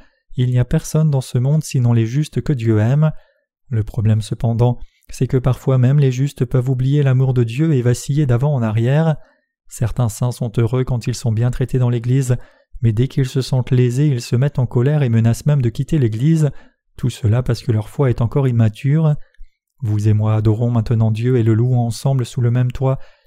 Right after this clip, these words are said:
parce que Dieu nous a tissés dans un seul corps avec la corde de son amour. Nous nous aimons les uns les autres à cause de l'amour de Dieu.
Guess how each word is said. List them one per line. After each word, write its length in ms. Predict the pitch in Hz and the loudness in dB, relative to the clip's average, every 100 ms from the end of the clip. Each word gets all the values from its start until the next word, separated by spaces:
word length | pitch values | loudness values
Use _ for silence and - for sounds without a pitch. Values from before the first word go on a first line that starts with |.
| - | -8
parce 220 | - 127 - | -4 -4 0
que 100 | 131 | -2
Dieu 220 | 117 135 | 0 2
nous 200 | 147 127 | 2 2
a 60 | |
tissés 380 | 123 - - 147 | 0 -4 -4 -2
dans 240 | 127 120 131 | 0 0 0
un 80 | |
seul 240 | 147 131 120 | -2 -2 -4
corps 300 | - 147 139 | -2 0 0
avec 240 | 113 113 | 0 0
la 100 | 123 | -2
corde 320 | - 143 139 | 0 0 0
de 120 | 117 113 | 0 -2
son 200 | - 147 | -2 -2
amour. 480 | 113 110 147 151 151 - - _ _ _ - | -2 0 2 2 -2 -6 -20 _ _ _ 0
Nous 140 | 110 | 2
nous 240 | 107 104 | 2 2
aimons 220 | 107 110 110 | 2 2 0
les 180 | 107 | 2
uns 80 | 107 | 2
les 200 | 107 104 | 0 0
autres 200 | 113 - | -2 0
à 60 | 117 | -4
cause 220 | - 107 | -2 -2
de 80 | 110 | 0
l'amour 340 | 110 127 127 | 2 2 2
de 80 | 120 | 0
Dieu. 340 | 120 127 160 | 0 0 0